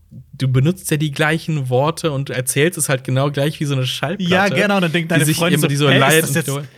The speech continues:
Speaker 2: ist der jetzt ein Schauspieler oder so?“
Speaker 1: Ja, genau, dass, dass,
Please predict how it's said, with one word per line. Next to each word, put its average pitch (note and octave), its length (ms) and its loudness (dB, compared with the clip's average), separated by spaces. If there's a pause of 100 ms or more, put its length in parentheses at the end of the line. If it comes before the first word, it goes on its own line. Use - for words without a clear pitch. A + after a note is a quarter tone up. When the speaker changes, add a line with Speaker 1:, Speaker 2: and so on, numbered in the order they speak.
(120)
Speaker 2:
ist - 220 -6
der C#3+ 80 -6
jetzt - 160 -6
ein C3+ 80 -6
Schauspieler G3+ 760 -4
oder A3 180 -4
so?“ A#3+ 300 -4 (200)
Speaker 1:
Ja, D#3 340 2
genau, C#3+ 300 0
dass, B2+ 240 -4
dass, - 180 -10